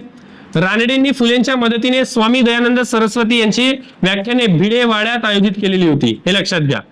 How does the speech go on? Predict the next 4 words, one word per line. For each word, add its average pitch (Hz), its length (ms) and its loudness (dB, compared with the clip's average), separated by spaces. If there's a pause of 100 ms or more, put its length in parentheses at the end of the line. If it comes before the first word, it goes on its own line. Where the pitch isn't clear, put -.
(640)
त्यानंतर 233 460 0
औद्योगिक 233 560 0 (380)
प्रगतीसाठी 233 600 0
रानडे 226 580 -2